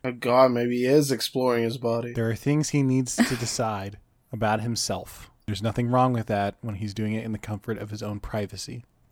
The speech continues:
Speaker 1: Yeah, lodged with a bunch of <laughs> magic lovers.
Speaker 2: <laughs> A bunch of magic lovers.
Speaker 1: Ew. Uh, they all run out and we see an arrow stuck in the tree's hole.
Speaker 2: <laughs>
Speaker 1: Yeah, what are they using that hole for?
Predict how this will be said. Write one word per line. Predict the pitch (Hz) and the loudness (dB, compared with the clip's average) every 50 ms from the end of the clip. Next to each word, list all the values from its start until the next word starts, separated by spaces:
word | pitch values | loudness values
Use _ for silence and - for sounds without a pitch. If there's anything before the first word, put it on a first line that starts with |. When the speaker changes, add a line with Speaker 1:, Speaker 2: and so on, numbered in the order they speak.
| _ _ - | _ _ -6
Speaker 1:
Yeah, | 147 139 139 127 110 113 | 0 2 4 4 4 4
lodged | 117 117 120 120 120 123 123 117 - | 2 4 4 6 6 6 4 2 0
with | 117 113 113 110 - 120 | -4 -4 -4 -6 0 0
a | 113 107 | 0 0
bunch | 117 113 110 - | 2 0 0 -2
of | - 113 123 - - - - - | -2 -4 -4 -4 -2 -2 -2 -2
<laughs> | - | -6
magic | 120 131 131 110 113 113 120 113 - 120 | -4 -4 -2 -2 -2 -2 -2 -6 -6 -4
lovers. | 113 113 110 135 131 123 120 - - - - | -4 -4 -4 -4 -6 -10 -10 -10 -14 -14 -16
Speaker 2:
<laughs> | _ - - - - - - - | _ -16 -16 -16 -16 -16 -18 -10
A | 185 170 - - - | -10 -10 -10 -8 4
bunch | - 196 - - - 196 | 4 4 4 4 2 2
of | 175 151 143 156 | 2 2 2 -2
magic | 143 139 151 151 - 160 156 - _ _ - | -2 -2 -2 -6 -8 -12 -12 -12 _ _ -10
lovers. | 135 123 - - 156 - - _ - - _ _ _ _ - - | -10 -10 -8 -10 -10 -10 -10 _ -20 -20 _ _ _ _ -4 -2
Speaker 1:
Ew. | 156 151 147 147 147 160 - - - _ - - - - - - - - - _ - | -2 0 0 -2 -4 -6 -8 -14 -20 _ -20 -20 -20 -20 -20 -20 -20 -20 -20 _ 2
Uh, | 180 180 180 170 156 151 | 6 6 8 8 6 6
they | 151 156 | 8 8
all | 170 185 185 | 10 10 10
run | 180 175 175 175 | 10 8 6 6
out | 175 175 175 170 156 | 6 4 4 2 2
and | 147 143 | 0 0
we | 135 | 0
see | - - 151 135 | 2 0 0 0
an | 123 | 0
arrow | 117 123 143 143 143 135 | 2 2 2 2 2 2
stuck | 131 - - 165 151 - 147 | 0 0 2 2 2 2 2
in | 131 127 | -2 -2
the | |
tree's | 117 - - 156 147 139 - | -2 0 2 2 2 2 4
hole. | - 160 165 165 175 175 - | 4 4 4 4 0 0 0
Speaker 2:
<laughs> | - - - - - - 170 139 - - - - | -2 -2 2 2 8 10 10 10 10 6 -8 -8
Speaker 1:
Yeah, | - - 120 110 | -6 -4 -4 -4
what | 110 117 135 147 | -2 -4 -2 -2
are | 135 | 0
they | 120 117 120 | 0 0 0
using | 117 117 117 117 113 113 | 0 -4 -4 -2 -2 -2
that | 113 104 110 | -2 -2 -2
hole | 113 113 117 117 | -2 -2 -2 -4
for? | - - 117 123 | -4 -6 -6 -6